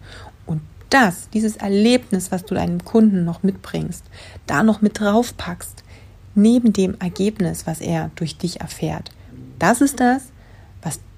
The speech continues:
dich einzigartig macht und was deinen Wert enorm steigert. Also zusammenfassend nur mal ganz kurz, der Wert besteht aus zwei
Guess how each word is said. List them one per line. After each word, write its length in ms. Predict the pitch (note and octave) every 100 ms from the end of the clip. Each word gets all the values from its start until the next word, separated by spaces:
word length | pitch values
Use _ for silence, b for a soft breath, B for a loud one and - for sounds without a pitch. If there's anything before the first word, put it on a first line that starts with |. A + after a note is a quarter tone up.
| -
dich 240 | G3+ A#3 -
einzigartig 840 | A3 B3+ C4 A3+ - G3+ G3+ F#3
macht 260 | F3 F#3 -
und 180 | F#3 E3+
was 220 | E3+ - -
deinen 380 | D#3+ D3+ D3+ - - -
Wert 680 | E3 F#3 A#3+ A#3+ F3+ - - -
enorm 520 | F3 E3 E3 E3 E3
steigert. 640 | - - - - F#3 G3 - b b b b b b b b b -
Also 400 | F3 G3+ B3 D4 -
zusammenfassend 720 | - F3+ F3+ B3 B3 B3 B3
nur 100 | A3+
mal 160 | G3 F#3+
ganz 240 | G3 B3+
kurz, 380 | - C4+ C4+ - b b b b b - F3+
der 160 | E3
Wert 240 | F3+ A#3+ -
besteht 360 | - - G3
aus 200 | F3+ -
zwei 500 | - - A3+ B3 B3+